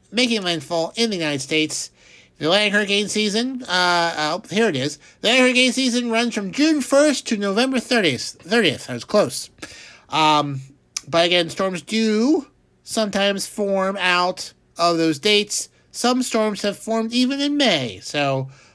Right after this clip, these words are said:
uh, a little early, early to the party. So they're expecting that much, uh, in terms of hurricanes.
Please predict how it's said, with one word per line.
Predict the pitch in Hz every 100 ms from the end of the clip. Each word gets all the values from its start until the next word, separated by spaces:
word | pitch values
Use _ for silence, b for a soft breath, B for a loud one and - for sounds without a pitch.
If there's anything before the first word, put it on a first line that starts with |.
| B -
uh, | 127 127
a | 127 _ 180
little | 190 190
early, | 208 214 214 220
early | 233 233 247
to | 226
the | 226
party. | 220 170 120 87 - B B B B
So | - 214
they're | 220
expecting | - 277 262 254 233 214
that | 269 294 269
much, | 247 285 294 - - -
uh, | 196 196 196 196 202
in |
terms | 196 247 208
of | 196
hurricanes. | 240 277 294 320 330 330 -